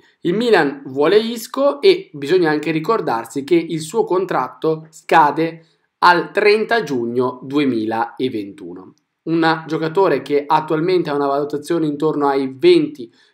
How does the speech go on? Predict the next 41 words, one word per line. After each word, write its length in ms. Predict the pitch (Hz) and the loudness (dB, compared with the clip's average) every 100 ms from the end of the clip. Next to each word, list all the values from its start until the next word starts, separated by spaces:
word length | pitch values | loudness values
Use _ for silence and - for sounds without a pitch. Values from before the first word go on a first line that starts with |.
| - | -8
milioni 340 | 151 156 170 | -2 4 4
di 120 | 208 165 | 4 0
euro 380 | 107 117 123 175 | 0 -4 -4 2
e 140 | 170 | 2
dopo 240 | 175 175 | 2 -2
aver 400 | 160 151 170 151 | -2 0 -2 -2
vinto 460 | 151 269 160 - 117 | -4 -2 -2 -2 -6
ed 160 | 156 160 | -4 -4
essere 180 | 160 | -4
stato 260 | 151 160 180 | -6 -6 -6
protagonista 920 | 170 170 170 165 185 233 - 113 101 _ _ - | -4 -2 -2 0 -2 -4 -8 -14 -16 _ _ -4
nell'epopea 920 | 143 156 160 160 - 202 123 107 _ _ | 0 2 2 0 4 4 4 -4 _ _
del 160 | - 143 | 0 2
Real 200 | 160 180 | 2 2
Madrid 520 | 196 170 110 104 120 | -2 -2 -4 -4 -12
sta 180 | - 170 | -6 -6
cercando 440 | 170 180 190 175 156 | -2 0 0 0 0
nuovi 300 | 151 175 190 | 0 0 -2
stimoli, 460 | - 127 120 123 | -4 -4 -2 0
nuove, 560 | 131 160 175 147 123 - | 0 0 0 0 -4 -6
eh, 160 | 135 127 | -14 -6
club 460 | 180 151 117 120 _ _ _ | -4 -2 -4 -12 _ _ _
che, 480 | 170 170 175 - - | 2 2 0 -12 -8
mm, 220 | 143 135 139 | -4 -2 -2
in 100 | 151 | 0
cui 360 | 170 165 160 | 2 2 0
poter 440 | - 175 175 156 135 | -2 0 0 0 0
dare 260 | 143 139 | 0 0
tanto, 360 | 139 113 113 123 | -2 -4 -4 -6
perché 140 | 123 | -4
è 40 | 139 | -2
un 60 | |
giocatore 380 | 135 135 135 139 | -2 -4 -4 -2
giovane, 520 | 156 196 202 208 214 - | 0 2 2 -2 -4 -12
ha 100 | 110 | -10
ventotto 420 | 113 117 120 170 | -10 -10 -6 -2
anni, 280 | 175 185 175 | 0 0 -2
un 40 | |
giocatore 380 | 139 135 - 139 | -4 -6 -4 -2
nel 240 | 135 139 | -2 -4
pieno 400 | - 151 143 143 | -2 0 0 -2